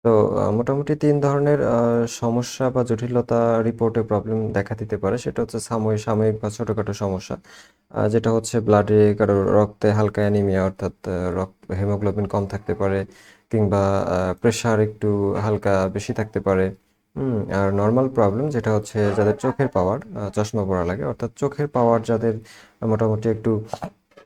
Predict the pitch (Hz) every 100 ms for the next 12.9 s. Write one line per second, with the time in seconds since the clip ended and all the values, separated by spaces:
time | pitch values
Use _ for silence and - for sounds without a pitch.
0 | _ _ _ _ _ _ 120 120 - 107
1 | 110 104 101 101 101 104 92 95 90 95
2 | - 98 98 _ 95 90 120 - 120 117
3 | 107 110 98 95 95 98 95 95 - -
4 | - 107 107 107 113 113 - 104 104 101
5 | 98 98 101 107 107 - 95 92 90 90
6 | 127 101 104 - - - - - - 80
7 | 92 95 95 101 117 240 110 92 87 110
8 | 107 120 - 110 135 226 _ _ _ _
9 | _ 110 90 90 90 113 110 117 110 107
10 | 104 101 98 - - 92 98 107 113 139
11 | 95 80 85 78 85 95 101 110 101 101
12 | 107 - 95 95 101 95 98 78 82